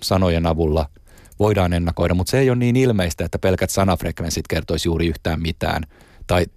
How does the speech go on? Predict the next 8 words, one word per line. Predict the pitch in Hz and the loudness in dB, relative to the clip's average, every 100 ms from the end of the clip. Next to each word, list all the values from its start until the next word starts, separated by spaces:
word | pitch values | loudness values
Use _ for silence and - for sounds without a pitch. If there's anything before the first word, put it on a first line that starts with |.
| - | -2
yksittäiset | 120 117 - - - 80 82 - | 0 0 -2 -2 0 0 0 -2
asiat | 87 - 80 - | -2 0 -2 0
vois | 78 | -4
kertoa | - 78 71 78 - | -2 -4 -2 -4 -2
paljon. | 82 78 78 76 | 0 0 0 -2
Meidän | 101 95 | 0 0
pitää | 95 113 | 2 0
tarkastella | 110 117 104 - 87 | 2 0 0 -2 0